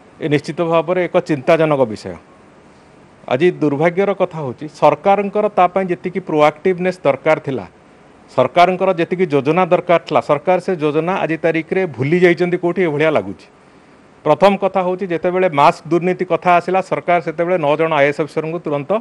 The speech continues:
ଯେଉଁମାନେ କି କରୋନା, ଆ, ମ୍ୟାନେଜମେଣ୍ଟ ପ୍ରକ୍ରିୟାରେ ଥିଲେ, ତାଙ୍କୁ ତୁରନ୍ତ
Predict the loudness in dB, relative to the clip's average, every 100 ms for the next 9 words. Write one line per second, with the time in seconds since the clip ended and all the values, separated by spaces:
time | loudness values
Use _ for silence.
0 | -6 -20 _ -4 0 0 0 -2 -2 -2
1 | 0 0 0 -2 -6 -8 -6 -4 -6 -6
2 | -2 2 2 0 -4 -2 -6 -2 0 0
3 | -4 -6 -6 -8 -6 -8 -6